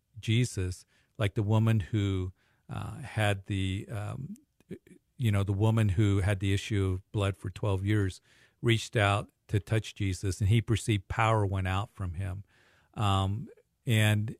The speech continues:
y-, you know, there's, um, Luke chapter six, the whole multitude sought to touch him, for power went out of him and healed them all. But here's the thing you need to keep in mind, Aaron.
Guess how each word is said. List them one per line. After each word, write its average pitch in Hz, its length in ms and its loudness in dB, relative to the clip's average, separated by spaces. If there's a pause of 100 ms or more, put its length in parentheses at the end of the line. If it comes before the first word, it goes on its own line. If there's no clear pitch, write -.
(160)
y-, 151 120 -12 (120)
you 120 200 0
know, 104 140 2
there's, 104 480 0 (340)
um, 90 600 -8
Luke 110 340 -2
chapter 104 420 -2
six, - 560 -2
the 104 120 -4
whole 107 160 0
multitude 110 540 -2
sought 98 300 -4
to 98 80 -6
touch 101 300 -6
him, 98 120 -4
for 107 140 -8
power 107 320 -2
went 101 200 -4
out 104 180 0
of 104 100 -4
him 98 220 -4
and 95 100 -4
healed 104 340 -2
them 98 160 -6
all. 101 300 -2 (460)
But 113 100 4
here's 147 280 2
the 127 80 -4
thing 117 220 -2
you 107 80 0
need 104 200 0
to 101 60 -8
keep 107 220 -4
in 98 100 0
mind, 98 340 2
Aaron. 95 340 -4